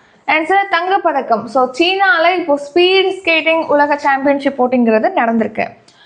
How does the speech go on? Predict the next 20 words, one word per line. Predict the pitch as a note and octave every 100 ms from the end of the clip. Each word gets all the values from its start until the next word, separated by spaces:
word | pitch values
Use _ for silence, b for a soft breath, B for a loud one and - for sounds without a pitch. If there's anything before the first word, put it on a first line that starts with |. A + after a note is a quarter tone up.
| b b
அதுல | D#4+ E4+ F4 A4+ A#4+ -
இந்தியாவுடைய | D#4+ F4+ G#4 G#4+ G#4+ F#4+ E4+ F4 G#4 G#4 G#4+ -
ஆனந்த்குமார் | D4 E4 G4 F#4+ E4+ D#4+ D4+
பாத்தீங்கன்னா, | C#4 C#4 F4+ F#4+
ஃபர்ஸ்ட் | D#4 D4+ -
டைம் | G4 G4 F#4+
வந்து | D4+ D4 F#4
இதுல | D#4+ C4+ A3+ G#3 A3
கோல்டு | C4 D4+ C4
வின் | B3 B3
பண்ணியிருக்காரு. | B3+ A3+ A3 G#3+ G#3+
இந்த | A3+
போட்டியில | A3+ C4+ C#4 C4+
தங்கம் | C4 A#3+ C4+ C4
வென்ற | B3 F4+ A#4 G4+
முதல் | C4 C#4 C#4+
இந்தியர் | C4 C4+ C#4
வந்து | B3 A#3 E4+ D#5 B B B B
ஆனந்த்குமார். | C4+ D4 D4 C#4+ - G#3+ F#3+ - - _ _ _ _ _ _ _ _ _ _ b b b b _
So, | C#4+